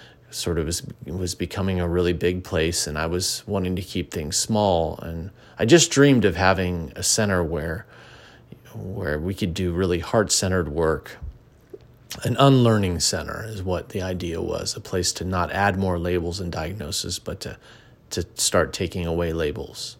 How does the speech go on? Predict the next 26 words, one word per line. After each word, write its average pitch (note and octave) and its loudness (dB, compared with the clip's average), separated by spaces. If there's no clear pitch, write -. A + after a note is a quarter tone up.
and F#2 -4
to G2 -4
develop F2+ -2
spiritual B2 2
practices F2+ -2
that F2+ -2
it F2+ -8
can F2+ -6
help F2+ -2
sustain G#2+ 4
people F#2 -2
through F#2 2
all G2 6
kinds A2+ 2
of E2+ -4
instabilities D#2+ -4
in A1 -12
life. A#1+ -12
And G#2+ 4
really D3 12
staying B2 6
out A2 6
of F#2 4
the G2 2
notion F#2+ 2
of E2 -2